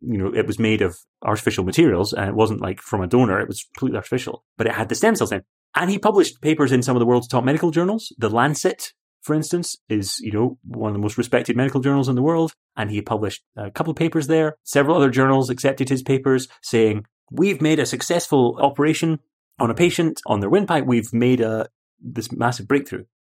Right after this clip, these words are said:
It turned out that even though it was being reported as a major success in the papers that he published, and again, this is peer-reviewed publications in the scientific literature, it turned out that he was just lying about that. He had fabricated the details of the patients,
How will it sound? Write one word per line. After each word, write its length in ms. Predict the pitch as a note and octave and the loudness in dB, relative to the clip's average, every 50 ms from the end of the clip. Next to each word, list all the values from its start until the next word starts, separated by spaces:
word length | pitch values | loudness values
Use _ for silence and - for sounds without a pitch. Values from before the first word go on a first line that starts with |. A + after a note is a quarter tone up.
| _ _ - | _ _ -10
It 120 | C3 - | -8 0
turned 240 | - B3 D4+ C#4 A#3 | 2 4 4 6 6
out 200 | G#3 C#3 A2+ A#2+ | 4 4 4 2
that 180 | B2+ A#2+ A#2 - _ _ _ _ _ | 2 0 0 -2 _ _ _ _ _
even 240 | - D#3+ F3+ F#3 E3+ | -2 0 0 2 4
though 120 | E3+ D#3+ C#3+ | 4 4 4
it 60 | C3+ | 4
was 100 | C3 B2 | 2 2
being 200 | - C3+ B2+ A#2+ | 2 2 2 2
reported 400 | A#2 A#2 - E3+ F3+ D#3+ C3 A#2 | 0 2 4 4 4 6 4 2
as 100 | A2 G#2 | 2 0
a 40 | G#2 | 0
major 300 | G#2 G#2+ A#2 A#2+ A2 - | -2 0 0 0 0 -2
success 600 | - - - - - D3+ D3 A#2+ F#2+ - - - - | -6 -6 -10 -4 -2 0 0 0 -4 -8 -12 -4 -2
in 140 | A#2+ A2 G#2 | -2 -2 0
the 80 | G#2 | -2
papers 540 | - - G3+ - - - F#2+ - - - - | -2 -2 -2 -2 -4 -8 -10 -10 -12 -12 -8
that 120 | - C3 G#2+ | -8 -8 -8
he 80 | A#2 | -8
published, 440 | - - F#3 - - D3 D3+ - - | -2 0 0 0 0 -2 -4 -6 -6
and 80 | - A#2 | -4 -4
again, 200 | A#2 D3 C#3 A2+ | -2 0 0 0
this 140 | B2 D3+ - | -2 -2 -2
is 160 | D#3+ B2+ - _ _ _ _ _ _ _ _ | -4 -4 -6 _ _ _ _ _ _ _ _
peer-reviewed 600 | - F3 F#3+ G3 G3 D#3 C#3+ D3 D3 D3+ D3+ - - _ _ _ _ | 0 2 4 4 4 4 4 4 4 4 4 0 -10 _ _ _ _
publications 480 | - - C3+ B2 C3+ C3+ - C#3+ C#3 - | -2 -2 0 0 -2 -2 0 -2 -2 0
in 160 | - C#3 D3 | 0 0 0
the 60 | C#3+ | 2
scientific 360 | - C#3+ C3+ C3 C3+ A#2+ A2+ | 0 0 -2 -2 -2 -4 -4
literature, 380 | A2+ A2+ A2 - - - - _ _ _ _ _ _ | -4 -6 -8 -8 -14 -16 -16 _ _ _ _ _ _
it 120 | - C#3+ C#3+ | -4 -2 0
turned 160 | - E3+ D#3+ | 2 4 4
out 80 | D3 C3+ | 4 4
that 80 | C#3 | 4
he 60 | B2 | 2
was 100 | A#2 A2+ G#2+ | 0 0 0
just 160 | B2 A#2 - | -2 -2 0
lying 260 | A#2 G#2+ G#2+ G#2+ G#2+ | 0 0 0 0 -2
about 180 | G#2+ G2+ G2 - | -6 -10 -10 -10
that. 180 | - A#2+ - - _ _ _ | -10 -10 -10 -10 _ _ _
He 380 | - A2 A2 A2 G#2+ G#2+ G#2+ | -4 -2 0 0 0 0 -2
had 440 | - G2+ G#2 G2+ G2 F#2+ G2 F#2+ - - _ _ | -2 -2 0 2 2 2 0 -4 -6 -12 _ _
fabricated 680 | - - - - C#3 D3 C#3+ C#3 - - B2 A#2 A2+ A2 | -18 -8 -2 2 2 2 2 0 0 0 0 0 0 -2
the 60 | A2+ | -4
details 580 | G#2+ A#2 A#2 A#2 A#2+ - A#2 G2+ F#2+ G2 F#2 - | -4 -4 -4 -4 -4 -6 -8 -6 -6 -8 -10 -8
of 200 | - G#2 F#2+ G2 | -8 -8 -8 -8
the 40 | - | -4
patients, 480 | - D#3+ F3 - - D#3 D3 - - | 0 0 0 0 -2 -6 -6 -6 -10